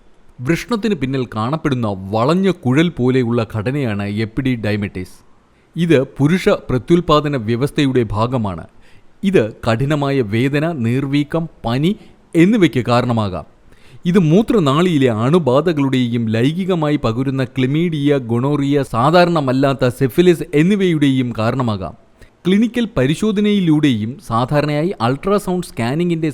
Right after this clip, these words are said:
സഹായത്തോടെയും ഇത് നിർണ്ണയിക്കപ്പെടുന്നു. ശ്രദ്ധിക്കുക, മേൽപ്പറഞ്ഞ ലക്ഷണങ്ങൾ കാണുന്ന പക്ഷം സ്വയം രോഗനിർണയത്തിന് ശ്രമിക്കാതെ നിർബന്ധമായും ഡോക്ടറെ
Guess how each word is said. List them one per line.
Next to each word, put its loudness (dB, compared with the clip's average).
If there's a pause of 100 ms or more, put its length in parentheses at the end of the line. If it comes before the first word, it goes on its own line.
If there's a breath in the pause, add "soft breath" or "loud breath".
സഹായത്തോടെയും -2 (340 loud breath)
ഇത് 0 (360 loud breath)
നിർണ്ണയിക്കപ്പെടുന്നു. -2 (680 soft breath)
ശ്രദ്ധിക്കുക, -2 (240)
മേൽപ്പറഞ്ഞ 0 (120)
ലക്ഷണങ്ങൾ -4 (120)
കാണുന്ന 0
പക്ഷം -6 (200)
സ്വയം -4 (180)
രോഗനിർണയത്തിന് -4
ശ്രമിക്കാതെ -2 (480 loud breath)
നിർബന്ധമായും 0 (100)
ഡോക്ടറെ -2